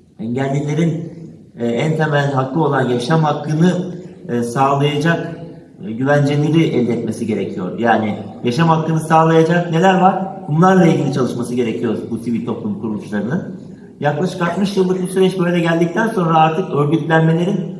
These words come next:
uzmanlaşması konusu gündeme gelmeye başladı. Ve biz de, e, eğitim alanını özellikle ilgi alanımız olarak belirledik. Bilgiye erişim, eğitim ve gençlik alanlarında en çok faaliyetlerimizi sürdürdüğümüz alanlar bunlar.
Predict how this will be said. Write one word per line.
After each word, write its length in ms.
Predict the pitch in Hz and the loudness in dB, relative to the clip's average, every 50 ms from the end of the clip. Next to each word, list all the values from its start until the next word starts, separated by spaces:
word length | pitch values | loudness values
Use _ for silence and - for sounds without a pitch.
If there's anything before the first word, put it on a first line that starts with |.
| - - - | -14 -14 -8
uzmanlaşması 1080 | - 139 135 151 165 165 165 165 165 165 160 - 165 160 160 160 - 180 - - - - - - - - - - - - - - - - - - - - _ | -4 -2 2 4 4 6 6 6 6 6 4 4 4 4 4 4 4 4 4 4 2 0 -4 -6 -10 -12 -14 -16 -16 -20 -20 -20 -20 -20 -20 -20 -20 -20 _
konusu 340 | - 123 117 113 - 120 113 | -6 -6 -6 -4 -4 -4 -2
gündeme 320 | 110 107 104 104 104 104 | 0 0 0 0 0 -2
gelmeye 440 | 92 95 98 95 92 95 95 95 92 | -2 -2 -2 -2 -2 0 0 0 0
başladı. 380 | 92 92 - - - - 110 135 | -2 -4 -4 -8 -8 -8 -6 -4
Ve 120 | 160 165 | -2 -2
biz 160 | 180 160 - | -2 -2 0
de, 100 | 175 175 165 - - - - - - - - - - - | 0 0 0 -2 -4 -6 -10 -14 -16 -18 -20 -18 -10 -4
e, 440 | 127 135 135 135 135 135 135 131 127 127 - - - - - - - - - - - - - _ - _ _ _ _ _ _ _ - | -2 0 2 2 2 2 0 0 0 -2 -4 -4 -6 -8 -10 -12 -16 -18 -20 -20 -20 -20 -20 _ -20 _ _ _ _ _ _ _ -4
eğitim 540 | 131 143 147 135 - - 190 175 139 - - | -2 0 0 0 2 4 4 4 4 0 -2
alanını 600 | 120 120 117 113 110 107 104 101 95 - - 120 | -4 -2 -2 -2 -2 -2 -2 -2 -2 -4 -4 -4
özellikle 600 | 117 - 120 113 107 104 101 - - 98 92 87 | -4 -2 -2 -2 -2 -4 -6 -6 -8 -8 -8 -6
ilgi 260 | 110 117 113 120 123 | -6 -4 -2 -2 0
alanımız 340 | 117 113 - 107 104 98 104 | 0 0 -2 -4 -4 -4 -4
olarak 400 | 104 101 98 95 92 - - - | -4 -4 -4 -4 -6 -6 -6 -6
belirledik. 680 | 131 143 156 165 170 156 170 - - - - - - - - - - _ _ _ - | -4 -4 -2 -4 -4 -4 -4 -6 -8 -12 -16 -18 -20 -20 -20 -20 -20 _ _ _ -6
Bilgiye 420 | 143 147 143 143 143 151 156 151 | -4 -2 -2 0 2 2 2 2
erişim, 520 | 135 123 117 - - 117 107 101 101 101 - - - - | 2 0 -2 -4 -4 -4 -4 -4 -6 -8 -10 -14 -6 -4
eğitim 520 | 127 135 135 - - - 135 139 - - | -2 -2 -2 -2 -2 -4 -4 -4 -4 -4
ve 80 | 160 160 | -4 -2
gençlik 400 | 156 143 139 139 143 160 - 127 | -2 -2 -2 -2 -2 -2 -2 -2
alanlarında 560 | 127 117 113 110 107 107 104 107 117 131 143 | -2 -2 -2 -2 -2 -2 -2 -4 -4 -4 -4
en 140 | 147 - - | -4 -2 -2
çok 180 | 131 - - | -4 -4 -4
faaliyetlerimizi 600 | 131 117 107 107 101 - - 107 104 101 98 95 | -4 -2 -2 -2 -4 -4 -6 -6 -6 -6 -6 -8
sürdürdüğümüz 600 | 95 - 110 107 101 104 98 95 92 87 - - 127 | -8 -8 -8 -6 -6 -6 -6 -6 -6 -8 -8 -8 -6
alanlar 400 | 131 117 104 - - - - 131 | -6 -6 -6 -6 -6 -6 -6 -6
bunlar. 260 | 120 113 98 87 | -4 -4 -6 -6